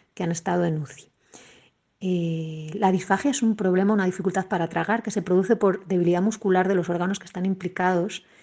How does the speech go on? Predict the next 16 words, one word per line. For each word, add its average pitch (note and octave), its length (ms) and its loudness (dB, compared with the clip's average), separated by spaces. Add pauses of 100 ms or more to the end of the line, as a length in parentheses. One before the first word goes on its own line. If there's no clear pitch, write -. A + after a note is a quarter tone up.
(360)
en G3+ 500 2
l-, E3+ 600 -2
en E3+ 120 -4
la D#3+ 80 -2
acción F3 600 0 (100)
de, E3+ 320 -6
de F3 140 -4
tragar. D#3+ 440 -6 (460)
Entonces, F3+ 440 0
un F#3+ 440 0
paciente, A3 460 2
una E3 180 -2
persona G3+ 380 -4
que F#3 100 -4
haya F#3+ 160 0
estado F#3 500 -2